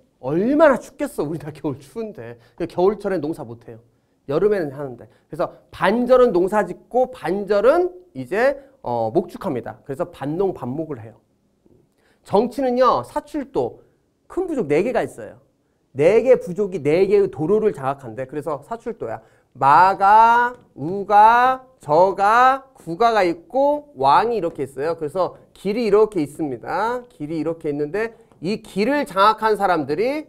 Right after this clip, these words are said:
뭐야? 사출도. 네 개의 길을 장악했다.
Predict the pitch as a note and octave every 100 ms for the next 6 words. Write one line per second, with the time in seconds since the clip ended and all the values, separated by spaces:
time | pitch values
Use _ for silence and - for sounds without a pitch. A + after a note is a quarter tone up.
0 | - B2 D3+ A#3+ B3 G#3+ - - _ -
1 | _ _ - B2+ E3+ G#3 A3+ A3+ A3+ E3+
2 | G3 - B2 - B2 - C3